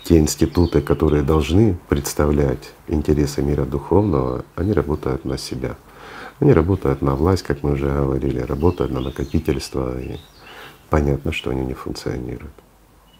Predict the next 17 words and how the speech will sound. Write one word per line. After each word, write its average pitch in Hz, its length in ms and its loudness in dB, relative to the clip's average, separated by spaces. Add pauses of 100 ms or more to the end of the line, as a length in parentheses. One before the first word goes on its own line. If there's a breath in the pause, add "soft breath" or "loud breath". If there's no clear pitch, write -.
(140)
Но 76 560 2
мы 78 160 0
говорим 73 320 2
сейчас 71 360 -4
о 73 40 -2
временах 71 500 0
Аладхьяра 71 580 0 (100)
и 80 100 0
временах, 73 540 0 (120)
когда 80 220 4
были 73 220 2
те, 104 220 2
кто - 180 0
истинно 85 480 0
служили 76 400 -2
миру 69 220 0
духовному, 65 560 -6